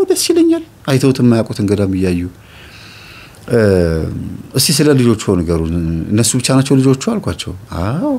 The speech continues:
እነዚህ ናቸው፣ እኔ የወለድኳቸው ከባለቤቴ እነዚህ ናቸው። ሁለት ልጆች አሉ፣ ወንድና ሴት ውጭ ሀገር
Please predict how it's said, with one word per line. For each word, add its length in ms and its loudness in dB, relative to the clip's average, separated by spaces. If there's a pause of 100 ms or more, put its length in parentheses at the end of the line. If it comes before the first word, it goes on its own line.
(100)
እነዚህ 280 4
ናቸው፣ 220 0
እኔ 100 4
የወለድኳቸው 520 0
ከባለቤቴ 440 0
እነዚህ 240 -2
ናቸው። 260 -4 (640)
ሁለት 320 0 (1080)
ልጆች 340 0
አሉ፣ 160 0
ወንድና 300 2
ሴት 200 -2
ውጭ 160 -6
ሀገር 280 0